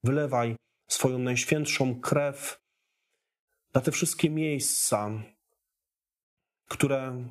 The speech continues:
są nieuleczone, gdzie jest brak przebaczenia wobec naszych bliskich,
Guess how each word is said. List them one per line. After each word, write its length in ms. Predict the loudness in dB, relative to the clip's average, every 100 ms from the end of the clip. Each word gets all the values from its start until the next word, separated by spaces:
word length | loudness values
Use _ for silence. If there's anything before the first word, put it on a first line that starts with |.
| -16 _ -8 -2
są 340 | 0 2 2
nieuleczone, 1000 | 2 2 2 0 0 0 0 -2 -2 -4 -8 _ _ _ _
gdzie 180 | 0 2
jest 180 | 0 0
brak 240 | 0 0
przebaczenia 840 | 0 0 0 -2 0 0 0 0 0
wobec 320 | 0 0 0
naszych 280 | 0 0 0
bliskich, 1040 | 0 0 0 0 -2 -2 -2 -2 -8 -14